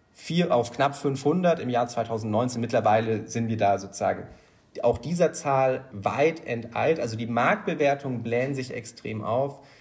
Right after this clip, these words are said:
Gleichzeitig, wenn wir auf das Jahr zweitausendachtzehn gucken,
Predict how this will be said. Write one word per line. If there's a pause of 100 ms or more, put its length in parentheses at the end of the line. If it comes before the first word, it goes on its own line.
(220)
Gleichzeitig,
wenn
wir
auf
das
Jahr
zweitausendachtzehn
gucken,